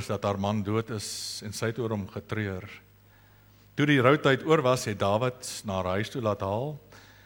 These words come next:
Hy het sy vrou geword en sy het vir hom 'n seun in die wêreld gebring. Maar wat Dawid gedoen het, was verkeerd in die oë van die Here. Daarna het die Here vir Nathan na Dawid toe gestuur. Nathan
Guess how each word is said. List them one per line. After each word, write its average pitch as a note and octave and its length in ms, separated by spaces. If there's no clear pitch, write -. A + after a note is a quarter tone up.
Hy G#2 160
het G#2 160
sy G#2+ 300
vrou C#3 240
geword C3+ 400
en G2+ 80
sy A2 140
het G2 100
vir A2+ 80
hom G2+ 80
'n F#2+ 80
seun A#2+ 280
in G2+ 120
die F2 60
wêreld F#2 260
gebring. F#2+ 380
Maar G#2+ 100
wat G#2 120
Dawid F3 320
gedoen G2+ 240
het, G2 120
was F#2 160
verkeerd G#2+ 360
in F2+ 80
die F2+ 100
oë F#2 140
van F2+ 160
die F2+ 100
Here. F2+ 280
Daarna G3 320
het - 360
die C3 120
Here C#3 160
vir A2+ 200
Nathan A2 580
na G#2 120
Dawid G#2 320
toe G#2+ 100
gestuur. B2+ 300
Nathan B2+ 460